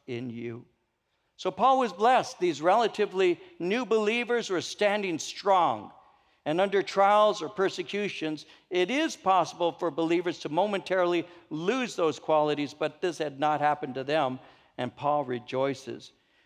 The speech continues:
And the reason he can is because their faith is growing, their love is abounding, because they are deeply rooted and grounded in Jesus Christ.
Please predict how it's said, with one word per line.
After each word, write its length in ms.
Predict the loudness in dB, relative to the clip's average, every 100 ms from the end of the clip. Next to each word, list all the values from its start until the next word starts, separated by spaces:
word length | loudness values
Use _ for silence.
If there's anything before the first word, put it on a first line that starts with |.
| -4
And 200 | 0 2
the 80 | 2
reason 460 | 2 0 -2 -4
he 140 | -4 -4
can 360 | -2 0 0
is 120 | -2 -4
because 260 | -4 -2
their 140 | -4 -6
faith 420 | -6 -2 -2 -2 -8 -20 -12
is 140 | -12
growing, 500 | -6 0 2 2 0 -6 -6
their 120 | 0
love 440 | 0 2 2 2 0
is 220 | -4 -6
abounding, 640 | -6 0 2 2 0 -4 -8 -12 -10
because 340 | -2 -2 0
they 140 | 0
are 100 | 0
deeply 680 | -2 -6 -6 -6 -6 -8 -6
rooted 440 | -2 0 2 2 0
and 200 | -4 -2
grounded 480 | 0 2 0 -2 -4
in 120 | -6
Jesus 460 | -6 -8 -8 -14
Christ. 500 | -8 -2 0 0 -6